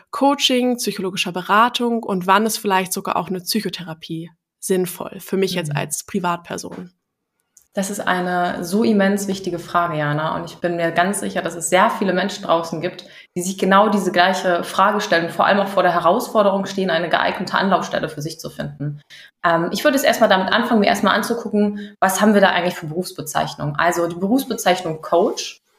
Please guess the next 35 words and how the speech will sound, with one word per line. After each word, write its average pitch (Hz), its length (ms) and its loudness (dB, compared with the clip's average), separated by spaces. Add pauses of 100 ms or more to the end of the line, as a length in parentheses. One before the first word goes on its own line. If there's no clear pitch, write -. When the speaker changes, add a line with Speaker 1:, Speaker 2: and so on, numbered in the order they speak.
(260)
Speaker 2:
ist, 220 380 0
äh, 185 360 4 (220)
es - 80 -10
ist 190 140 0
einfach 190 260 0
kein 190 200 2
geschützter 196 400 0
Begriff. 165 300 0
Hier 170 120 -8
gibt's - 180 -8
keine - 240 0
einheitliche 190 540 2
Ausbildung 165 480 -2
für. 175 200 -8
Das - 140 -6
heißt, 165 240 0
jeder 180 200 4
kann 160 200 0
sich 151 140 -8
Coach 160 320 -2
nennen. 135 200 -2
Also 151 380 -4 (240)
meine 156 180 2
Oma 214 260 6
ist 196 140 -4
Coach, 190 340 2
mein 156 120 2
Nachbar 175 260 2
ist 165 140 -2
Coach, 175 240 2
wenn 165 60 -2
er 170 80 0
das 160 160 0
sein 156 240 2
möchte. 151 480 -2